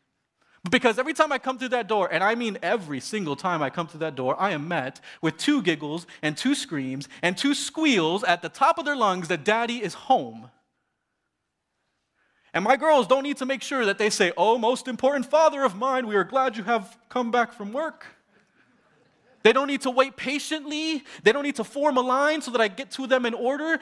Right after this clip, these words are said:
I get down on the ground and I am tackled with giggles and kisses and squeals, and I love it. But I'm also imperfect.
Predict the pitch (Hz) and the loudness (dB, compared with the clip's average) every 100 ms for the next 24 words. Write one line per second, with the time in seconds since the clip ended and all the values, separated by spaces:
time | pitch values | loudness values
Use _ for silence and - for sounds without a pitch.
0 | - - 294 254 185 226 277 277 254 254 | 2 4 4 4 -4 -2 0 -2 -2 2
1 | 262 277 240 214 185 - - 285 - 233 | 4 2 2 0 -2 -4 2 2 2 -6
2 | 202 208 170 277 294 294 214 190 - 285 | -4 -4 -2 0 0 0 -2 -4 -2 -2
3 | - 285 - 185 180 - 277 240 190 190 | 0 -2 0 -4 -4 -8 -2 2 2 2
4 | 180 196 196 - - _ 139 139 147 117 | 2 2 0 -8 -20 _ -2 2 2 -2
5 | - - _ _ _ _ _ _ _ _ | -16 -20 _ _ _ _ _ _ _ _
6 | _ _ _ _ _ _ _ _ _ _ | _ _ _ _ _ _ _ _ _ _
7 | _ _ _ _ _ _ _ _ - 147 | _ _ _ _ _ _ _ _ -6 -2
8 | 196 208 214 220 - 180 156 151 _ _ | -2 -2 -4 -2 -2 -2 -2 -6 _ _
9 | _ _ _ _ _ _ _ 190 208 226 | _ _ _ _ _ _ _ -6 -4 -2
10 | 214 120 120 | -4 -8 -16